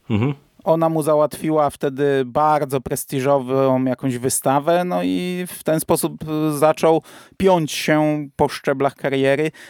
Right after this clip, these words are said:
Speaker 2: na gargulcach.
Speaker 1: Tak, no a on pokazuje jej właśnie gargulca, taką rzeźbę i opowiada jej całą historię. Mm, no i tutaj okazuje się, e, że, e, no, nie powinien jednak tego robić, bo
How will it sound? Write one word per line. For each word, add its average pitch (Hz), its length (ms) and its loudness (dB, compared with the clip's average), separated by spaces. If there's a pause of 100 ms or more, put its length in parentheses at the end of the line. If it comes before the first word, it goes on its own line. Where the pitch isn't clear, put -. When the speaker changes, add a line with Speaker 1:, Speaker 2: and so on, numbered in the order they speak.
(120)
Speaker 2:
na 196 160 0
gargulcach. 175 840 -2
Speaker 1:
Tak, 90 420 -2
no 214 180 -4
a 185 300 0
on 151 500 -2
pokazuje 135 540 0
jej 113 100 2
właśnie 107 400 -4
gargulca, 110 600 0
taką 104 300 -2
rzeźbę 113 560 0 (380)
i 160 140 2
opowiada 127 540 2
jej 113 140 4
całą 113 300 2
historię. 127 960 0 (120)
Mm, 110 340 0
no 131 180 2
i 143 120 2
tutaj 117 540 2 (540)
okazuje 120 640 2
się, 107 460 2 (180)
e, 104 280 2
że, 104 420 0 (260)
e, - 40 -14 (720)
no, 123 340 2
nie 143 240 2
powinien 123 440 2
jednak 107 360 0
tego 101 240 0
robić, 101 340 0
bo 101 200 2